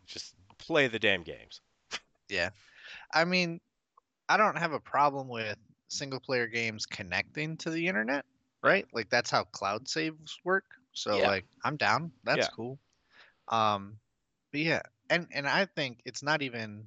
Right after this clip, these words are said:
Speaker 2: just single-player games like Diablo, for example. Like, there's single-player or multiplayer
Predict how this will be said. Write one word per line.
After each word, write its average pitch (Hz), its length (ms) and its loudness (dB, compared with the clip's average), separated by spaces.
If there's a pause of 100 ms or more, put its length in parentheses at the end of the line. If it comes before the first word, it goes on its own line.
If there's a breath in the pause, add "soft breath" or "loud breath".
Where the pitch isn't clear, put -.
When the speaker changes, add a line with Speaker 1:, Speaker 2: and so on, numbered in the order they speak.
(300)
Speaker 2:
just - 240 -2
single-player 113 520 -4
games 101 340 -6
like 104 200 -6
Diablo, 98 440 0
for - 180 -6
example. 92 580 -10
Like, 98 360 -2 (880)
there's 104 200 2
single-player 113 720 0 (320)
or 123 200 2
multiplayer 90 760 -4